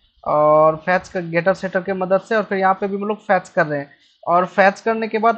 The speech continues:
ऑथेंटिकेटर यूजर हमारे पास एक है जो कि यहाँ पे आप देख रहे होंगे कि यहाँ पे हम भेज दे रहे हैं इसको। यहाँ इसके लिए हम लोग एक अलग कोड कर लिया सेपरेटली।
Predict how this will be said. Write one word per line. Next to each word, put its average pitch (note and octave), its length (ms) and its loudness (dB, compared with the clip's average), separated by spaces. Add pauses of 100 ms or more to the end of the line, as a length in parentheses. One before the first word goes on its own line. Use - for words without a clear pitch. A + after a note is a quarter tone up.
ऑथेंटिकेटर F3+ 1040 -4 (120)
यूजर F3+ 460 -2
हमारे G#3 300 2
पास G3+ 440 2
एक F#3 180 -8 (200)
है F#3+ 360 0 (360)
जो F3+ 220 -2
कि G3+ 160 -8 (300)
यहाँ F3 240 -2
पे F#3+ 140 0
आप F#3+ 100 4
देख F#3 300 -6
रहे G3 100 0
होंगे G3+ 200 -2
कि G3+ 60 -6
यहाँ F#3 200 2
पे F#3+ 120 -2
हम F#3 120 -4
भेज E3+ 180 0
दे D3+ 140 -6
रहे C#3+ 100 -2
हैं C#3 40 -4
इसको। D#3 320 -12
यहाँ F3 340 0
इसके E3 340 -8
लिए G3 160 0
हम F#3+ 200 0
लोग G3+ 160 -2
एक E3+ 140 -10
अलग F3 220 -2
कोड F#3 200 -4
कर F#3 160 -2
लिया F#3+ 160 -4
सेपरेटली। F3+ 580 -6